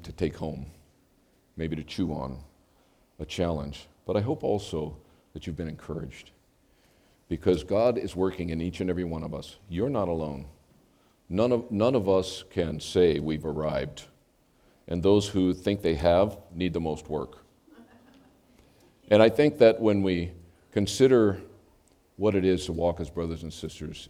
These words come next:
in Christ, uh, are there gonna be times that we get on each other's nerves? Purposefully. Yes, there will be. Iron sharpens iron. You know how that happens?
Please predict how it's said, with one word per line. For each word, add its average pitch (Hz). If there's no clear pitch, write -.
in 80
Christ, 78
uh, 85
are 98
there 110
gonna 131
be 113
times 95
that -
we 85
get 85
on 85
each 82
other's 80
nerves? 80
Purposefully. -
Yes, -
there 110
will 135
be. 80
Iron 123
sharpens 107
iron. 85
You 87
know 113
how 123
that 104
happens? 104